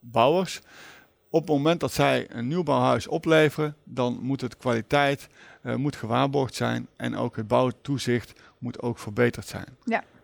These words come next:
Speaker 1: Nou, daar is een externe certificering voor in het leven geroepen en een verlengde aansprakelijkheid voor bouwers. Dat is allemaal geregeld in de wet kwaliteitsborging bij de bouw. Die wet die gaat in tweeduizend eenentwintig ingevoerd worden, maar al in tweeduizend twintig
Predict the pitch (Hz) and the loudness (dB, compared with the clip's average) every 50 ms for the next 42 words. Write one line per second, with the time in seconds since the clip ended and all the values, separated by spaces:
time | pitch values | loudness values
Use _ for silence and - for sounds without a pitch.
0 | _ - - - 123 - 139 143 139 104 110 120 135 147 - - - 143 135 127 | _ -18 -16 -10 -4 0 0 0 0 -2 -6 -6 -6 -6 -6 -4 -2 -2 -2 -2
1 | 117 110 - - 117 110 - - - - 190 196 190 170 - 151 143 139 135 117 | -2 -4 -6 -6 -6 -8 -8 -10 -6 -2 -2 -2 -2 -2 -2 -2 0 0 0 2
2 | 127 131 131 131 123 - 113 127 123 113 - 120 117 131 - - 117 120 113 110 | 4 4 4 4 2 -2 -6 -8 -8 -8 -6 -8 -10 -10 -10 -10 -8 -6 -6 -6
3 | - 113 113 110 113 120 143 160 151 117 101 120 113 - - 127 131 131 127 _ | -6 -6 -2 0 2 2 0 0 -2 -4 -4 -6 -6 -6 -4 -2 -2 -2 -4 _
4 | - - 120 117 113 - - 117 104 117 104 90 73 - - - - - _ - | -8 -4 -4 -4 -4 -6 -8 -8 -4 -4 -2 -4 -4 -8 -12 -16 -18 -20 _ -20
5 | - - - - - - _ _ - 113 - 135 113 123 151 180 180 165 143 127 | -20 -20 -20 -20 -20 -20 _ _ -14 -10 -8 -8 -6 -4 -2 -2 0 0 0 -2
6 | - - 117 117 147 185 196 165 151 117 113 - - 113 113 113 110 131 139 - | -2 -2 0 2 4 4 4 2 0 -4 -8 -8 -8 -6 -4 -2 0 0 0 0
7 | - - - - 120 113 110 - 147 147 139 123 - - - - 110 120 135 135 | -2 -6 -6 -4 -4 -4 -2 -2 0 0 0 0 -2 -6 -16 -14 -6 0 0 2
8 | 127 120 120 104 107 104 - - 113 110 110 110 113 113 135 170 190 202 214 240 | 2 0 -2 -6 -8 -8 -10 -12 -8 -6 -4 -4 -2 0 2 4 4 4 2 0
9 | - _ _ _ - - - - - - - - - - - - - - - - | -6 _ _ _ -20 -20 -20 -20 -18 -18 -18 -18 -20 -20 -20 -20 -20 -20 -20 -20
10 | _ _ - 131 135 196 196 - 180 151 - 160 151 147 143 - - 135 127 - | _ _ 0 4 6 6 6 6 2 2 4 4 4 4 2 0 -4 -6 -4 -2
11 | 165 165 151 143 127 113 - - - 170 170 160 139 120 - - 190 202 165 131 | 0 2 2 2 2 0 -2 -4 -2 0 2 2 0 0 -2 -2 -2 -2 -2 -2
12 | - 104 - 185 180 170 - - 196 185 - 175 170 170 170 175 - - - 127 | -4 -4 -2 -2 -4 -4 -2 -2 -2 -2 0 -2 -2 -2 -2 -4 -6 -8 -6 -4
13 | 123 113 107 135 135 127 120 110 - - 160 160 151 139 117 110 - 107 - - | -4 -2 0 0 0 0 0 -2 -2 0 2 2 2 0 -2 -4 -6 -10 -12 -6
14 | - 160 190 180 - 185 175 - | -4 -2 -2 0 0 0 -2 -2